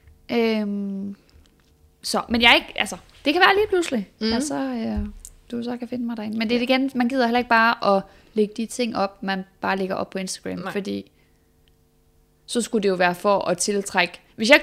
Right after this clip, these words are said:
Speaker 1: skulle gøre det, var det udelukkende for at skulle få nogle folk på TikTok ind på Instagram.
Speaker 2: Ja.
Speaker 1: Det vil være mit fokus.
Speaker 2: Ja, så vil du skulle have et helt nyt community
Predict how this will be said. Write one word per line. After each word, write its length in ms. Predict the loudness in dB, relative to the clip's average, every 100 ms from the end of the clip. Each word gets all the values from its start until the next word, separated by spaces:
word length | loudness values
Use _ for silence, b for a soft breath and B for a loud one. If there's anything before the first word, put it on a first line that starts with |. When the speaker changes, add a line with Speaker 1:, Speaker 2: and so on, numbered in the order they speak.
| 4
Speaker 1:
skulle 240 | -2 2
gøre 260 | 8 8 8
det, 120 | 4 4
var 100 | 6
det 100 | 6
udelukkende 520 | 6 6 6 4 -4 -6
for 460 | 4 6 6 2 b b b b _ 2
at 120 | 4 4
skulle 200 | 0 -2
få 140 | -2
nogle 160 | -4 0
folk 240 | 0 0
på 100 | -4
TikTok 400 | -4 -4 -2 -4
ind 160 | -4 -8
på 80 | -8
Instagram. 380 | -10 -10 -10 -4
Speaker 2:
Ja. 80 | -4 -6 -20 _ _ _ 0
Speaker 1:
Det 100 | 2
vil 120 | 4
være 160 | 4 4
mit 140 | 2 -8 -20 -8
fokus. 160 | 0
Speaker 2:
Ja, 80 | 2
så 120 | 2
vil 160 | 0 0
du 60 | -2
skulle 160 | -4
have 80 | -4
et 60 | -4
helt 220 | -4 -6
nyt 120 | -6
community 420 | -10 -8 -8 -8